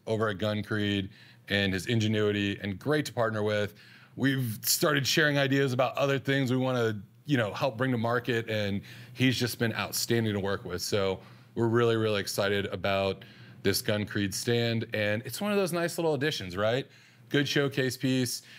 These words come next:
you know, more of the, it's got great function, but it's the fashion, right? You got your gun, you could sit it out, you could buy more of these and,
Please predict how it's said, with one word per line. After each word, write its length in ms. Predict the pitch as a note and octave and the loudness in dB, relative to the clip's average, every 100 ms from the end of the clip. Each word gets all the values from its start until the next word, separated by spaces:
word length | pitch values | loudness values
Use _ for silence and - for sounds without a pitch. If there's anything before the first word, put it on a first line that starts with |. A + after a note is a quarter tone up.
| - - | -20 -8
you 120 | - A#2 | 0 2
know, 240 | A2 G#2+ | 2 2
more 300 | G2+ B2 C#3 | 0 2 2
of 100 | C3+ | 2
the, 360 | A#2 G#2+ G2+ G2+ A#2 | 2 2 2 -2 -6
it's 140 | A2+ | 0
got 200 | D3 C#3 | 0 2
great 180 | C3 C3 | 0 0
function, 400 | D3 C#3+ - G#2+ | 0 0 0 -2
but 120 | G#2+ | 0
it's 120 | A2 | -2
the 80 | - | -4
fashion, 480 | - B2+ B2 - B2 | -4 0 0 0 -2
right? 300 | A#2+ A#2+ A#2 | 0 0 0
You 60 | G#2 | -2
got 120 | A2+ | -2
your 80 | G2+ | -2
gun, 340 | G2 A#2 A#2 | 0 0 0
you 60 | A2+ | -2
could 140 | - | -6
sit 160 | - B2+ | -2 0
it 100 | A#2+ | 2
out, 240 | A#2 A2+ | 2 2
you 60 | G#2 | -2
could 100 | G2 | -4
buy 320 | G#2 G#2 G2 - - - - | 0 2 2 -2 -14 -20 -4
more 280 | G#2 B2 C#3 | 2 4 4
of 100 | C3 | 4
these 500 | B2+ B2+ B2+ B2 G2+ | 4 4 4 2 -2
and, 540 | - A2 G#2+ G#2 G#2 | -2 0 0 0 -2